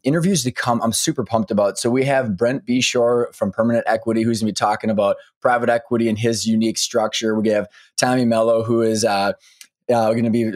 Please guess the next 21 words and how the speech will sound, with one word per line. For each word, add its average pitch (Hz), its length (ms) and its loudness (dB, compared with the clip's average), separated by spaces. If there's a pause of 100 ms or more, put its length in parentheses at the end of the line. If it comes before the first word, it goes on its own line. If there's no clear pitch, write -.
speaking 131 320 -2
about 110 180 2
strategic 120 480 -2
buyers, 107 560 0
and 107 160 -2
he 127 200 0
has 120 120 -2
been 107 140 -2
rolling 110 400 2
up 107 160 -2
these 95 140 -2
garage 104 360 0
door 107 120 0
companies 101 720 -2
across 104 400 -2
the - 60 -18
country, 104 500 -2
and 101 180 0
it's 101 140 -2
just 135 320 0
one, 113 340 0